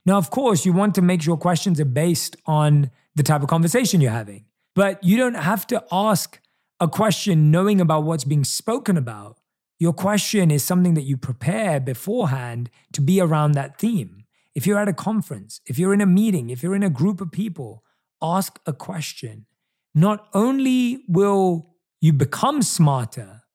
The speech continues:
you will also be perceived as smarter because you're taking interest and you're being curious. See, smarts are not only shown through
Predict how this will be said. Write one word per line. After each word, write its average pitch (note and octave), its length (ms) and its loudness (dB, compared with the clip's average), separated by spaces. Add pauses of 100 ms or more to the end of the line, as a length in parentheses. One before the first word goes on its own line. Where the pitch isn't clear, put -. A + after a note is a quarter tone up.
(560)
you G3 600 2
will G3 180 4
also A#3 300 0
be A#3 140 2
perceived C4 600 0
as F3+ 140 0
smarter D3+ 800 0 (340)
because F3+ 340 0
you're G3 120 2
taking F#3 460 0
interest G3+ 520 -2
and D#3+ 100 4
you're D#3+ 80 4
being D#3 220 4
curious. E3+ 720 -8 (280)
See, G3 400 2 (240)
smarts - 920 -2
are E3+ 120 0
not G#3 240 2
only F#3+ 300 4
shown E3+ 600 2
through D#3 360 0